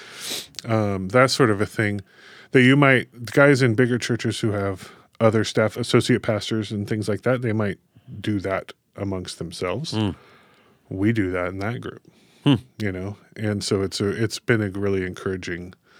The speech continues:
Speaker 1: um, time to go and to be, uh, to become friends with other pastors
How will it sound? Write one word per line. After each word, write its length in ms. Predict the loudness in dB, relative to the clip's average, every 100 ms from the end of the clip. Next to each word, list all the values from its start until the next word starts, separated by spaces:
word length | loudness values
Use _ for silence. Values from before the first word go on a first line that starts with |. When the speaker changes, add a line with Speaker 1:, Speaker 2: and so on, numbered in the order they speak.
| _ _ _ _ _ _
Speaker 1:
um, 540 | -10 -8 -8 -10 -14 -18 _ _ _ _ _ _ _
time 400 | -6 -4 -4 -6
to 340 | -6 -6 -6 -8
go 420 | -4 0 2 2
and 140 | 0 -4
to 100 | -6
be, 380 | -6 -6 -8 -10 _ _ -20 -20 -12
uh, 240 | -8 -8 -10 -10
to 120 | -4
become 400 | -4 0 0 0
friends 500 | -2 0 0 -2 -6
with 240 | -10 -12 _
other 200 | -6 -6
pastors 600 | -6 -8 -8 -10 -10 -12